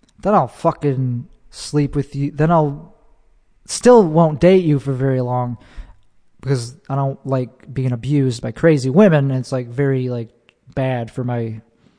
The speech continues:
sense of, it's just bad for my mental health to be abused, uh,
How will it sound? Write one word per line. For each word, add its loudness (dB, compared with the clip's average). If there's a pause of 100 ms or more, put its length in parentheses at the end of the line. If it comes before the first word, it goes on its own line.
(160)
sense -8
of, -10
it's -12
just -4
bad 0
for -6
my -6
mental -6
health -4
to -14
be -12
abused, -4 (320)
uh, -6